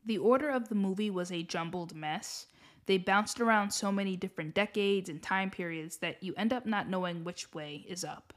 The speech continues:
Honestly, The Eternals felt like the first film and sequel combined into one. It goes back to me saying that they didn't really know which story to tell. There were pieces of this film that felt like an origin story. Then there were pieces of this film that felt like it was heading towards kind of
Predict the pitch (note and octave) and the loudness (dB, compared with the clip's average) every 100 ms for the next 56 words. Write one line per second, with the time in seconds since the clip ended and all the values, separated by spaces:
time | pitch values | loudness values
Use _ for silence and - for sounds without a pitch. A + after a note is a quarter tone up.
0 | _ _ _ _ - A3+ A3+ A#3+ - A#3 | _ _ _ _ 0 4 4 2 0 -2
1 | G#3 G3 F#3+ A3+ A3 A3+ A3+ A3+ - - | 0 0 0 2 2 4 2 0 -6 -14
2 | - - G#3+ F3+ F#3+ F3 F3 - F3 - | 0 6 6 6 2 2 0 -8 -12 0
3 | A3+ A3 - - G3 F#3 F3+ D3+ F#3 - | 2 2 0 -4 -2 0 -2 -4 -6 -4
4 | G#3 - G#3+ G#3+ F#3+ F3 E3+ E3+ E3+ F3+ | -4 0 0 2 0 0 0 0 -4 -8
5 | E3 D#3+ D#3 F#3+ F3+ E3+ E3+ - E3 E3 | -8 -4 -4 -4 -4 -6 -8 -6 -6 -6
6 | F3 E3 - - E3 D#3+ D#3+ D3+ - F3+ | -10 -10 -8 -6 -6 -6 -8 -10 -8 -6
7 | F#3 D#3 F3+ F3+ F3+ F3+ E3+ E3 - - | -4 -4 -6 -6 -6 -6 -6 -6 -6 -6
8 | E3+ D#3+ D3 - D#3+ D#3 A3+ - - - | -6 -8 -8 -2 0 0 -4 -10 -20 -8
9 | F#3+ F3+ E3+ - G#3 G3+ F#3+ F#3 F3+ - | -2 0 -2 -2 -4 -2 -4 -4 -6 -4
10 | F#3 F3+ F3 - - F3 A2 F3 D#3 C#3 | -2 -2 -2 -6 -2 -2 -2 -8 -10 -8
11 | E3+ E3+ F3 - - F3 F3+ A3 A#3+ - | -6 -8 -8 -8 -6 -4 -4 -4 -8 -16
12 | - _ F#3 F#3 F3 F3 E3+ - F#3+ - | -20 _ -2 -2 0 -2 -4 -6 -10 -8
13 | F3 E3+ F#3+ E3 - E3 E3 D#3+ - - | -8 -8 -8 -8 -6 -6 -4 -6 -8 -6
14 | E3+ D3+ D#3+ D#3+ C#3+ - - E3+ E3 E3 | -6 -4 -8 -8 -8 -8 -8 -8 -8 -10
15 | - F3 E3+ D#3 - - E3+ D#3+ E3 - | -10 -8 -8 -8 -10 -6 -4 -4 -8 -14
16 | - | -20